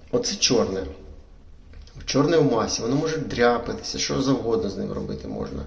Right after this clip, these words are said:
Воно буде як нове дуже довго. У мене вдома такий стоїть, півтора року як новий. І особливість, е, взагалі ці шланги, вони не призначені для тримання тиску.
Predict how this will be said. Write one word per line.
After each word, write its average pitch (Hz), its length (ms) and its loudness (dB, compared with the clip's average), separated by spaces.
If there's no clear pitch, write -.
Воно 127 240 4
буде 139 320 2
як 120 260 4
нове 117 320 0
дуже 123 380 -2
довго. 101 300 -4
У 101 40 -4
мене 117 400 2
вдома 131 320 0
такий 147 260 -8
стоїть, 123 480 -8
півтора 117 420 2
року 165 300 2
як 113 200 4
новий. 98 340 -4
І 139 160 4
особливість, 180 760 4
е, 101 180 4
взагалі 127 320 4
ці - 160 -2
шланги, 190 380 4
вони 143 180 2
не 151 100 2
призначені 143 680 4
для 117 160 2
тримання 120 440 2
тиску. - 380 -8